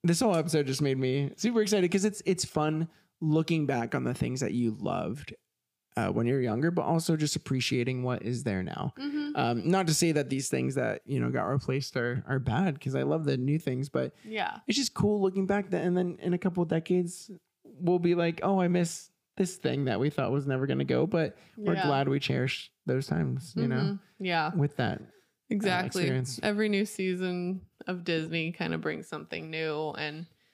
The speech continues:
Speaker 2: it is exciting to see, but, you know, we're always gonna miss certain things that have changed.
Speaker 1: Yeah.
Speaker 2: So it was fun to look back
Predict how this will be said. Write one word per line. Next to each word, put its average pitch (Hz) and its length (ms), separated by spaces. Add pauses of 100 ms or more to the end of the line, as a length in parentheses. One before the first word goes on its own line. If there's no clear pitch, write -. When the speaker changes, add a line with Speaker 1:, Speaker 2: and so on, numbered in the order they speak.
(200)
Speaker 2:
it 277 100
is 285 120
exciting 202 540
to 180 60
see, 147 380
but, 170 420
you 196 120
know, 156 300
we're 175 140
always 160 240
gonna - 260
miss - 300
certain - 380
things 95 320
that - 120
have - 140
changed. - 680 (240)
Speaker 1:
Yeah. 127 240 (180)
Speaker 2:
So - 100
it 202 240
was 208 160
fun 156 220
to 135 60
look - 200
back - 220